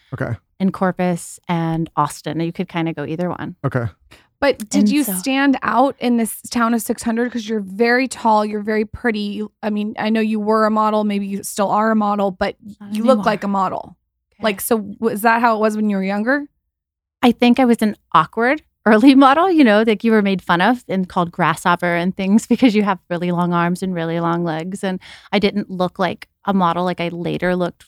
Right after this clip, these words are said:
Speaker 2: living in New York City. <laughs> You know, that was a little bit different. I couldn't wait to leave because I looked around at everybody around me. I wasn't in Austin, Texas,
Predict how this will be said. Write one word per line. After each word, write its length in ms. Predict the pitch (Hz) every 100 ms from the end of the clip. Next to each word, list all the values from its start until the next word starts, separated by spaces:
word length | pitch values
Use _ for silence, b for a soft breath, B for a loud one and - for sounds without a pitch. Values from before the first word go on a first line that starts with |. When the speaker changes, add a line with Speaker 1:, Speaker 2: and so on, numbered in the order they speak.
| -
Speaker 2:
living 240 | 185 170
in 100 | 170
New 60 | -
York 180 | 139 -
City. 440 | - - - -
<laughs> 60 | _
You 120 | 240
know, 160 | 202 196
that 160 | 208
was 120 | 196 202
a 60 |
little 180 | 180 170
bit 140 | 160 -
different. 400 | 160 - 226 339 -
I 60 | 233
couldn't 280 | 277 262
wait 200 | 240 226
to 100 | - 240
leave 140 | 262
because 220 | 226 220
I 80 | 208
looked 260 | 202 220 -
around 360 | 202 170 180
at 140 | 175 -
everybody 480 | - 208 254 233 220
around 340 | 196 180 156 156
me. 80 | 147
I 80 |
wasn't 340 | 202 247 - -
in 120 | 214
Austin, 380 | 185 175 - 180
Texas, 580 | 185 180 - - _